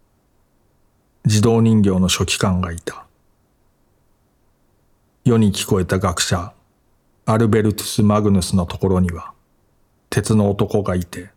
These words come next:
訪問者に用向きを尋ねる。返事次第で、入れたり拒んだりした。考説によると、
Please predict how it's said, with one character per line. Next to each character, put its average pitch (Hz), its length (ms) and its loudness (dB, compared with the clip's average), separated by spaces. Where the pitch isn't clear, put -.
訪 107 220 2
問 107 200 2
者 95 140 -2
に 95 140 2
用 101 180 2
向 95 140 2
き 95 160 -2
を 90 60 -2
尋 92 280 -2
ね 87 80 2
る。 85 140 -10
返 113 200 2
事 104 140 2
次 98 140 0
第 95 180 -2
で、 90 260 -8
入 220 100 2
れ 214 120 2
た 214 120 -2
り 190 100 -2
拒 196 300 -2
ん 92 100 2
だ 90 80 -6
り 87 100 -12
し - 140 -6
た。 - 180 -16
考 120 220 0
説 117 280 -2
に 113 100 4
よ 107 140 2
る 104 100 0
と、 - 280 -8